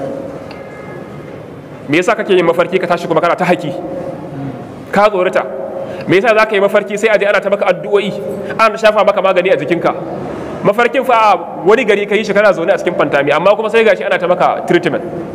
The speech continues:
To sai a barzaka ne haka ba zai faru ba? Don haka da yan uwa, wato, "Yuthabbitu Allahu alladhina amanu bil qawli thabit fil hayati dunya wa fil akhirah." Mas'alar rayuwan cikin kabari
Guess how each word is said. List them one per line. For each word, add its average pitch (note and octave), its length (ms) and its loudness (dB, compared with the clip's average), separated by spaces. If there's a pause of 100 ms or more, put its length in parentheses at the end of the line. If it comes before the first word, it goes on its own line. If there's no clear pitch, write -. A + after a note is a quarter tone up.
(1000)
To F3+ 140 4
sai A3 220 2
a G#3 120 2
barzaka G3+ 380 2
ne F#3 60 4
haka G3+ 180 2
ba D#3+ 60 -4
zai F3+ 100 0
faru D#3 220 0
ba? F#3 100 -2 (2000)
Don C#3 100 2
haka F#3+ 160 2
da F3 80 2
yan F3 160 2
uwa, F3+ 160 4 (800)
wato, C#3+ 480 2
"Yuthabbitu F3 400 0
Allahu E3 260 2
alladhina D3 400 2
amanu D#3 240 2
bil C3+ 120 0
qawli D3+ 260 2
thabit F#3+ 340 2 (480)
fil F3+ 160 2
hayati D#3+ 400 0
dunya D#3 260 4
wa C#3+ 100 0
fil C3 120 -6
akhirah." B2 380 2
Mas'alar E3 580 2
rayuwan D#3+ 540 2 (100)
cikin F3+ 300 0
kabari D3+ 340 0